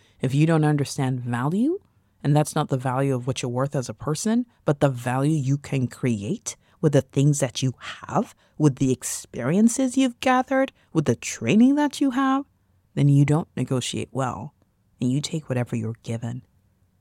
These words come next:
And so I was struggling with scarcity and low self-esteem, and it came forth in my negotiation. Number two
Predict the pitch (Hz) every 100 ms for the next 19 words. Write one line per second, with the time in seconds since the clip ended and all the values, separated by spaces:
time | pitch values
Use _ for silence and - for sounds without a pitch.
0 | _ - 139 - 131 - 143 160 - 147
1 | 135 123 117 - 131 131 135 123 120 123
2 | 135 - 131 120 - - 147 135 120 -
3 | - 135 135 - 147 139 - 127 123 113
4 | 113 107 - - 113 123 - 143 147 _
5 | _ _ _ _ _ _ _ _ _ -
6 | 247 302 - 139 139